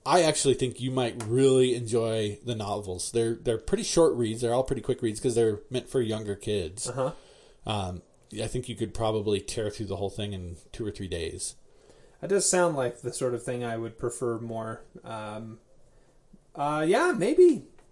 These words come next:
Speaker 1: Uh, it's, you know, it's,
Speaker 2: Maybe.
Speaker 1: it's very reminiscent of kind of the Lord of the Rings. It's got that, you know, the, the, the hero, you're watching the hero evolve and grow as a person over the course
Speaker 2: Mm-hmm.
Speaker 1: of the novels and stuff like that.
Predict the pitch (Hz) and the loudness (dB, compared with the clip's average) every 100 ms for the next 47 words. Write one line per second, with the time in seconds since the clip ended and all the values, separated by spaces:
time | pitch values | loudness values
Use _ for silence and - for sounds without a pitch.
0 | - 151 143 139 160 - - 170 151 147 | 2 6 8 6 6 4 4 4 4 4
1 | - 180 175 147 127 160 190 160 151 143 | 2 0 4 2 4 6 6 6 4 2
2 | 135 165 - 123 - 139 139 120 117 123 | 0 0 -2 -4 -2 0 0 2 4 4
3 | 127 127 120 117 123 123 117 - - - | 4 2 0 -2 -4 -4 -2 -2 -4 -2
4 | 131 - 127 123 127 117 - - - - | -2 2 0 2 2 2 0 -10 -20 -20
5 | - 131 120 113 113 - 127 117 113 107 | -8 -2 -2 0 -2 -2 -4 0 2 2
6 | 107 107 104 - - - - - - - | 0 0 -4 -8 -20 -20 -20 -20 -20 -6
7 | 120 117 135 139 131 123 113 127 127 110 | -2 0 6 8 8 6 4 0 -2 -2
8 | 117 127 123 120 107 98 113 110 107 104 | 2 4 4 2 -2 0 0 0 -2 0
9 | 104 110 104 98 113 110 117 107 101 139 | 2 0 -2 -4 -4 -2 -2 -4 -4 -2
10 | 135 113 127 113 110 110 110 - 117 110 | -2 -2 -4 -4 -4 -4 -6 -4 -2 0
11 | 104 - 104 - | -2 -2 -4 -6